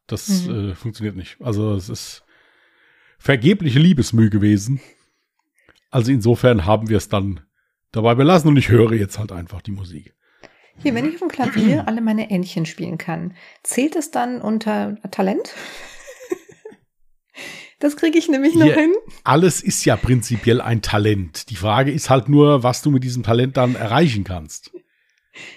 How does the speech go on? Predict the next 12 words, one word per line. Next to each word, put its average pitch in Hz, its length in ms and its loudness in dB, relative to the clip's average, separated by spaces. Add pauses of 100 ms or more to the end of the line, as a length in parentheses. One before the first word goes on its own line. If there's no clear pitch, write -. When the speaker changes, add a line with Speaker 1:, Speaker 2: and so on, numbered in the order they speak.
(160)
Speaker 2:
Viel. 339 440 4
Speaker 1:
Ja. 170 280 0 (220)
Speaker 2:
Gibt - 160 -6
bestimmt 302 380 -2
ganz 269 240 -2
viele 262 260 -2
da 226 80 -4
draußen, 220 460 0
die 208 180 -2
unbedingt 269 600 0
hören 208 260 0
wollen, 185 300 -2